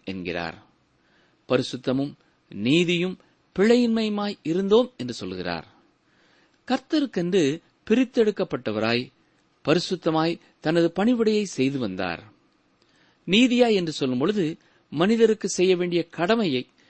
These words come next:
அந்தந்த நேரத்திலே சரியாய் செய்து வந்தார். தேவனுக்கு செய்யும் பணிவிடையையும் அவர் செய்தார். மனிதர்களுக்கு செய்ய வேண்டிய பணிவிடையையும் செய்தார்.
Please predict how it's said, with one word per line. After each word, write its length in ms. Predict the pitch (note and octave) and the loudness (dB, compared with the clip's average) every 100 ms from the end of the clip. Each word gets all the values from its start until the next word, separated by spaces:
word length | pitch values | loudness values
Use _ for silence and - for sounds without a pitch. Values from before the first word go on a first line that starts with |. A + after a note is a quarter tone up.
| _ | _
அந்தந்த 460 | - A3 C4 C4 B3+ | -2 2 4 4 2
நேரத்திலே 520 | F#3+ F3 F3 F#3 G3 | 2 0 0 -2 -4
சரியாய் 540 | - - G#3 A3+ F#3+ E3 | -4 -2 0 2 0 0
செய்து 300 | - B2+ A2+ | -2 -2 -2
வந்தார். 380 | F#2+ F#2 F#2 - _ _ _ _ _ _ _ - | -4 -6 -6 -10 _ _ _ _ _ _ _ -6
தேவனுக்கு 460 | B2 F3+ G3 F#3+ - | 2 4 4 -2 -4
செய்யும் 380 | G3 F#3+ F#3+ F3+ | -2 0 0 -4
பணிவிடையையும் 680 | G3 A3+ C4 B3+ B3+ B3+ A#3+ - | -2 0 2 0 0 -2 -4 -8
அவர் 240 | - G#2+ | -8 -8
செய்தார். 560 | - - F#2+ F2+ E2+ D#2+ _ _ _ _ _ _ _ - | -8 -8 -6 -6 -10 -12 _ _ _ _ _ _ _ -4
மனிதர்களுக்கு 640 | A#2+ F3+ G#3 G3 F#3 F#3+ | 0 4 4 2 -2 -4
செய்ய 240 | - G3+ | 0 0
வேண்டிய 300 | G3 G3 F#3+ F#3 | 0 -2 -4 -4
பணிவிடையையும் 640 | F#3+ G3 F3 D#3+ D3+ D3 - | -4 -4 -2 0 -2 -4 -8
செய்தார். 580 | - - F#2 E2+ E2 | -10 -8 -8 -6 -8